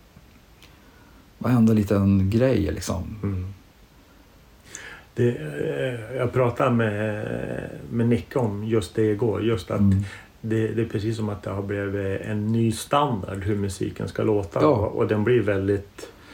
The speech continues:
Speaker 2: odynamisk, eh, oorganisk
Speaker 1: Ja.
Speaker 2: och, och, eh, jävligt stel, och att det blir, eh,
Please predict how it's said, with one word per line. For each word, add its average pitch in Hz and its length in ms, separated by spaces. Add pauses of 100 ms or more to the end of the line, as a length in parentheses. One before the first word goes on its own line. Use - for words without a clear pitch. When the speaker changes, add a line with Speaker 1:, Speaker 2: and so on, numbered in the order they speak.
(320)
Speaker 2:
odynamisk, 123 1300
eh, 107 300
oorganisk 117 1300 (160)
Speaker 1:
Ja. 92 60
Speaker 2:
och, 101 440
och, 104 60 (480)
eh, - 80 (180)
jävligt 127 380
stel, 123 520
och 113 180
att - 140
det 104 80
blir, 113 300 (1120)
eh, 196 260